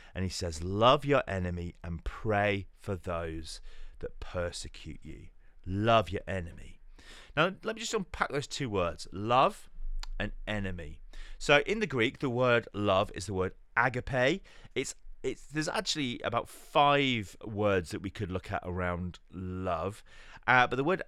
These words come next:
agape particularly is really understood as a sacrificial love. It's a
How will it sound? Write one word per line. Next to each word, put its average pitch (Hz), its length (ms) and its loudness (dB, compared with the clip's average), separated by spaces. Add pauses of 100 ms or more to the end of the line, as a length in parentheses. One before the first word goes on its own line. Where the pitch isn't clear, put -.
(120)
agape 143 600 0
particularly 104 1080 -4 (360)
is 120 440 -2 (640)
really 175 280 0
understood 127 340 -2
as 110 120 -2
a 113 80 -4
sacrificial - 840 -4
love. 90 200 -4
It's 90 120 -8
a 113 60 -10